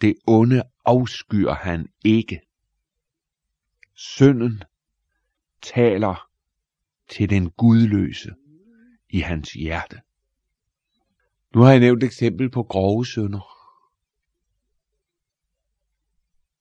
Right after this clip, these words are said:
Men tro ikke, at det er sådan, at den virkelighed, som her er skildret,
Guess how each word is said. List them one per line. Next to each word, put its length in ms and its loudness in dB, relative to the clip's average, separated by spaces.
Men 160 -2
tro 300 4
ikke, 220 0
at 160 -6
det 80 -2
er 120 2
sådan, 340 -6
at 160 -18
den 240 2
virkelighed, 720 2
som 260 -6
her 400 -2
er 60 -4
skildret, 640 -8